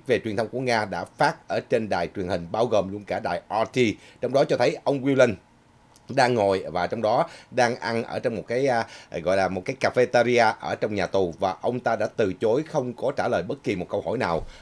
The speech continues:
à, đặc biệt là theo tường trình của tờ New York Times. Hôm nay là lần đầu tiên tôi được nhìn thấy ông ta có vẻ từ năm tháng sáu năm hai nghìn không trăm hai mươi.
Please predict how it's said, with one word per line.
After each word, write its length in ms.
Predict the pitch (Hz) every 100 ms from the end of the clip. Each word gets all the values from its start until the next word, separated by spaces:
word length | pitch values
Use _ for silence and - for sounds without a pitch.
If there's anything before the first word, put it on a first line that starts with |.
| -
à, 200 | 87 90
đặc 220 | 90 -
biệt 160 | 104 98
là 100 | 92
theo 140 | 113
tường 160 | 113 98
trình 140 | 87
của 80 | 104
tờ 120 | 95
New 200 | 92 113
York 140 | 98
Times. 260 | - 110 98 - - - -
Hôm 140 | 151
nay 140 | 151
là 100 | 139
lần 180 | 110 110
đầu 140 | 107 104
tiên 280 | 139 135 117 -
tôi 160 | 131
được 180 | 110 -
nhìn 140 | 107
thấy 160 | 95 127
ông 180 | - 113
ta 300 | 113 110 110 - -
có 120 | -
vẻ 240 | 143 92 123 -
từ 140 | 107
năm 280 | 95 107 110 -
tháng 160 | 123 151
sáu 260 | - 135
năm 180 | 175 123
hai 140 | 110
nghìn 140 | 101 78
không 120 | 98
trăm 120 | 95 98
hai 100 | 95
mươi. 260 | 104 107